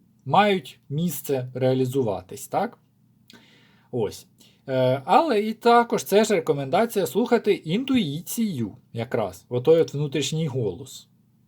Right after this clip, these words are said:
Угу. Ну, це не, не лише по відношенню до стосунків, а взагалі.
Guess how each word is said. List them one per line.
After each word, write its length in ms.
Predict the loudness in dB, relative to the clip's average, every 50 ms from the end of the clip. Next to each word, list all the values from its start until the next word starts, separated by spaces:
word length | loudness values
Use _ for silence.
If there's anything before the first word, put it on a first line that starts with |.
| _ _ _ _ _ _ _ _ _ _ _ -18
Угу. 500 | -12 -10 -10 -10 -10 -8 -8 -6 -6 -8 -10 -12 _ _ _ _ _ _ -8
Ну, 180 | -4 -4 -2
це 280 | 2 4 4 4 4 4
не, 160 | 0 -4 -2
не 120 | 0 0 0
лише 240 | 2 2 0 -2
по 120 | 0 0 0
відношенню 360 | 0 0 -4 -4 -4 -4 -4
до 100 | -4 -4
стосунків, 500 | -2 -4 -6 -4 -4 -4 -4 -2 -2 -2
а 60 | -2
взагалі. 480 | -2 0 0 0 0 0 -2 -6 -8